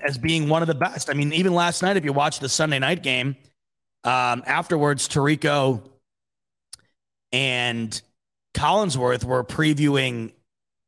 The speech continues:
the Bills, uh, Packers game here. And, and Tirico said it best. He said, you know, before the year, we were thinking this was gonna be maybe our best game of the year. And, and now it's,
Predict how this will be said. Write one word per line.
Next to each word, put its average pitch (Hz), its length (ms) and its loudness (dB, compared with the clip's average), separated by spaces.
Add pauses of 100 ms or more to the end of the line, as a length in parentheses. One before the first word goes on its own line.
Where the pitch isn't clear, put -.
the 117 80 -6
Bills, 120 500 -2
uh, 110 380 0
Packers 165 440 -2
game 120 220 -4
here. 127 240 0
And, 127 120 -4
and 131 120 -10
Tirico 156 340 0
said 151 180 2
it 143 100 0
best. 175 280 2
He 123 80 -4
said, 120 360 0 (380)
you 120 80 -4
know, 147 80 2
before 151 340 2
the 160 100 2
year, 165 240 4
we 147 140 2
were 143 140 2
thinking 143 340 -2
this 139 180 0
was 143 140 -2
gonna 139 220 0
be 123 480 -2 (800)
maybe 135 260 2
our 131 80 2
best 123 320 -2
game 131 240 0
of 127 60 0
the 123 80 -2
year. 123 320 0
And, 110 400 -6
and 117 160 -4
now 135 380 2
it's, - 420 -6